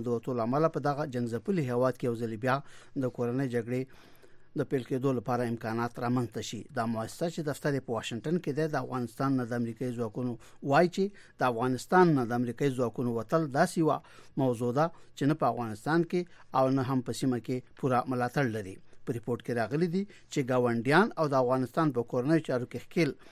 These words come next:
هیوادونه، په ځانګړې توګه ایران، پاکستان، روسیا او چین غواړي چې امریکا له افغانستان نه په بشپړه توګه وځي،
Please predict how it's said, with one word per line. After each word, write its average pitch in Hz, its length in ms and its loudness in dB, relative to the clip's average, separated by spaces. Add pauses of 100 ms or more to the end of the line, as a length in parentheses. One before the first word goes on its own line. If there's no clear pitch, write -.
(260)
هیوادونه، 127 420 4 (300)
په 147 140 -2
ځانګړې 175 420 6
توګه 101 200 -2 (180)
ایران، 160 340 6 (120)
پاکستان، 160 640 4
روسیا 175 380 4
او 139 160 6
چین 139 200 2
غواړي 160 240 6 (280)
چې - 140 -2
امریکا 139 340 4
له 135 100 6
افغانستان 131 600 2
نه 147 100 0
په 131 140 -6
بشپړه 139 360 0
توګه 143 240 0
وځي، 123 240 2